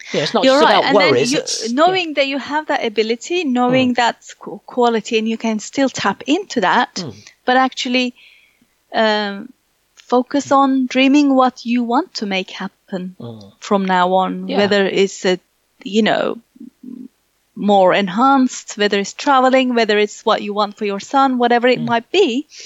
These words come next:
Speaker 2: And we, we spend very little time, if at all,
Speaker 1: Mm.
Speaker 2: dreaming, dreaming about what we want,
Speaker 1: Uh-huh.
Speaker 2: but we spend so much time overthinking about what we don't want.
Speaker 1: Yes.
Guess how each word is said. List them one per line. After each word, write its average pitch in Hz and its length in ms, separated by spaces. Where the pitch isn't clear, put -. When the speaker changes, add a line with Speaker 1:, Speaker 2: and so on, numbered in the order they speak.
Speaker 2:
And 240 320
we, 269 360
we 262 120
spend 277 400
very 320 220
little 285 280
time, 226 400
if 233 180
at - 160
all, 254 440
Speaker 1:
Mm. 139 400
Speaker 2:
dreaming, 254 500
dreaming 247 580
about 233 280
what 226 160
we 220 140
want, 226 480
Speaker 1:
Uh-huh. 110 120
Speaker 2:
but 233 120
we 233 120
spend 233 300
so 311 200
much 285 220
time 226 500
overthinking 240 680
about 214 240
what - 160
we 233 120
don't 240 280
want. 185 420
Speaker 1:
Yes. - 600